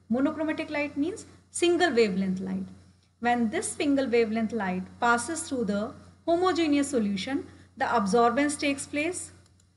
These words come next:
and after absorbance, as you can observe, that the intensity of transmitted light is going to be less. You can observe the intensity is less. This is called the transmittance of light.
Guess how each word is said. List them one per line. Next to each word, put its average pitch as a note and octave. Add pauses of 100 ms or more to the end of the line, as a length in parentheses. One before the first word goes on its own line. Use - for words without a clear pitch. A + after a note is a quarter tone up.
(320)
and E4+
after C4+
absorbance, A#3+
as A#3
you B3
can C4
observe, A3+ (580)
that A3 (300)
the C#4 (840)
intensity F4+
of D#4+
transmitted C#4+
light A#3+
is A#3+
going G#3+
to G#3
be G#3 (200)
less. G#3+ (1900)
You A3+
can A#3+
observe A#3+
the A#3+
intensity B3+
is F4+
less. G#3 (300)
This B3
is -
called B3
the B3+
transmittance B3+
of B3+
light. F#3+